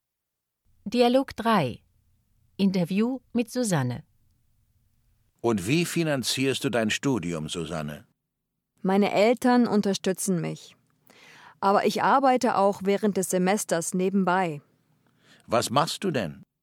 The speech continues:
Speaker 3: Ich gebe Englischunterricht. Ich habe drei Schüler.
Speaker 2: Und wo wohnst du?
Speaker 3: Ich wohne mit drei anderen Studentinnen in einer Wohngemeinschaft. Wir teilen uns die Miete für eine Vierzimmerwohnung.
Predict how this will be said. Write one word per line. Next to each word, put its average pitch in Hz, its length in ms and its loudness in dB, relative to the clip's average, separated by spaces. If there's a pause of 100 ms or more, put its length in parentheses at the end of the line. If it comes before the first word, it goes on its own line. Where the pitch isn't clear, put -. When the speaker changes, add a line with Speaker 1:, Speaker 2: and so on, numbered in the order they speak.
(440)
Speaker 3:
Ich 214 180 -6
gebe 262 300 2
Englischunterricht. 180 1040 -2 (400)
Ich - 160 -14
habe 202 220 0
drei 202 320 0
Schüler. 185 540 -4 (480)
Speaker 2:
Und 113 280 0
wo 104 200 2
wohnst 107 420 -2
du? 202 220 -2 (720)
Speaker 3:
Ich 180 200 0
wohne 254 320 6
mit 214 220 2
drei 202 380 2
anderen 226 500 4
Studentinnen 190 840 0
in 160 140 -4
einer 185 280 0
Wohngemeinschaft. 185 920 0 (680)
Wir 202 160 0
teilen 262 400 2
uns 262 200 2
die 240 140 2
Miete 214 380 2
für - 220 0
eine 202 220 2
Vierzimmerwohnung. 170 960 -2